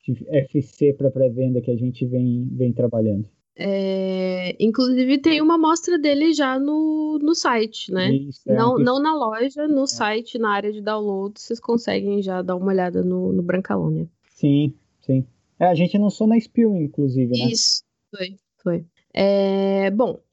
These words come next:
Speaker 2: e aí, seguindo o Brancalônia, nós temos programados a trilogia de aventuras de, de Rastro.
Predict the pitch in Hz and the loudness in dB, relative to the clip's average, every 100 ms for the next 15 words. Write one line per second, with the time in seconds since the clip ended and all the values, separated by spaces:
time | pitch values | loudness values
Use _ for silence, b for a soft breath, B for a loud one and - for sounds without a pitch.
0 | - 233 254 247 254 262 302 330 - 311 | -6 -2 0 0 0 0 0 0 -2 -4
1 | 240 233 254 262 262 240 240 240 233 226 | -4 -2 0 0 -4 -4 -4 -4 -4 -4
2 | 208 208 226 233 240 214 208 208 208 208 | -4 -2 -2 0 -2 -2 0 -2 0 0
3 | 208 - 214 226 233 220 - 208 208 202 | 0 0 -2 0 -2 -2 -2 -2 0 0
4 | 190 180 180 180 190 190 214 214 226 220 | 0 0 -4 -8 -12 -6 0 2 4 2
5 | 202 208 202 214 208 196 196 202 190 185 | 2 0 0 0 0 2 2 0 -2 -4
6 | 190 190 185 180 185 196 180 233 - 330 | -2 -2 -2 0 0 0 0 -2 -4 -6